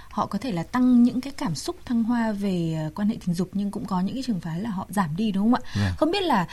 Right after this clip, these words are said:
Speaker 1: với cái việc mà tăng cái cảm xúc, tăng những cái ham muốn ở cái độ tuổi năm mươi thì bác sĩ đã gặp ở trong thực tế hay chưa?
Speaker 2: Ờ, trong thực tế ở Việt Bỉ chúng tôi thì, ờ, cũng gặp rất nhiều bệnh nhân. Có bệnh nhân thì na-, bệnh nhân nam giới,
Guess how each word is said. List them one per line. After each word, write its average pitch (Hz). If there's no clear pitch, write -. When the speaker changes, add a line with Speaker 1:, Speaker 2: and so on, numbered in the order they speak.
Speaker 1:
với 226
cái 220
việc 277
mà 175
tăng 294
cái 262
cảm 165
xúc, -
tăng 277
những 247
cái 269
ham 262
muốn 226
ở -
cái 185
độ -
tuổi 220
năm 214
mươi 262
thì 180
bác 285
sĩ -
đã -
gặp 285
ở 165
trong 214
thực 202
tế 175
hay 240
chưa? -
Speaker 2:
Ờ, 107
trong 139
thực 127
tế 120
ở 92
Việt 110
Bỉ 113
chúng 104
tôi 123
thì, 98
ờ, 95
cũng 151
gặp 101
rất 165
nhiều 123
bệnh 107
nhân. 117
Có 127
bệnh 160
nhân 135
thì 110
na-, 110
bệnh 113
nhân 120
nam 131
giới, 117